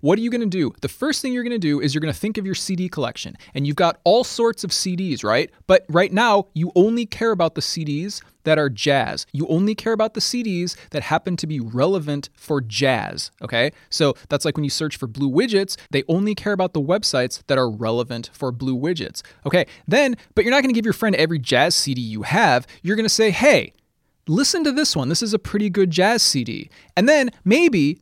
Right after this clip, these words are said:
try this one as well, okay? That's like saying, "We've got all these websites that are relevant for blue widgets.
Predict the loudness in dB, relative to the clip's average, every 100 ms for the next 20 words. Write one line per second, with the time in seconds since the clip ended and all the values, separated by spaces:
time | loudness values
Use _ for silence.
0 | _ -2 2 2 2 -2 0 0 0 2
1 | 4 4 0 -2 2 2 0 _ _ _
2 | _ 6 6 6 2 2 2 2 2 2
3 | 0 -2 2 6 6 6 4 2 2 2
4 | 2 0 0 -2 0 2 2 2 -2 -2
5 | -4 0 0 2 2 2 0 0 -6